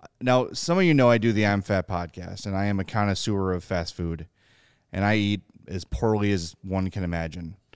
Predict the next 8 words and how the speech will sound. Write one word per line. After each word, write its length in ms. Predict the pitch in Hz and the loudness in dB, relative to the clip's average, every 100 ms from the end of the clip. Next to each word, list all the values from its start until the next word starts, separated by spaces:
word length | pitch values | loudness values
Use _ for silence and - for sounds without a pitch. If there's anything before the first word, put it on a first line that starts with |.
| _ _ _ | _ _ _
Steven 480 | - - 190 185 117 | -14 0 2 2 0
here 400 | 101 87 82 110 _ _ _ _ | 0 -4 -8 -12 _ _ _ _
is 180 | 107 107 | -4 0
a 80 | 110 | 0
young, 500 | 101 107 127 131 135 | 0 2 2 2 0
fit 420 | - - 131 - | -6 -2 -2 0
young 240 | 117 107 | -2 0
man. 400 | 95 95 92 85 | 0 0 -2 -6